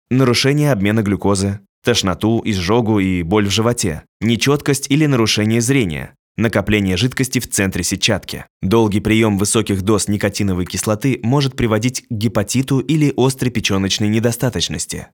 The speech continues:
Также ниацин может взаимодействовать с другими потребляемыми веществами, с алкоголем,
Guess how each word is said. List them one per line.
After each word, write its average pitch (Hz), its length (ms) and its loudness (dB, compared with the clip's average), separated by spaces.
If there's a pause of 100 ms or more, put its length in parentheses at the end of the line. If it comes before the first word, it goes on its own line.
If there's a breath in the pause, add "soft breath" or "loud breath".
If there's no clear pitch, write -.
(160)
Также 95 360 0
ниацин 131 420 0
может 143 300 0
взаимодействовать 123 840 0
с 110 100 -4
другими 110 420 0
потребляемыми 101 720 0
веществами, 107 760 -2 (220)
с - 100 -2
алкоголем, 98 680 0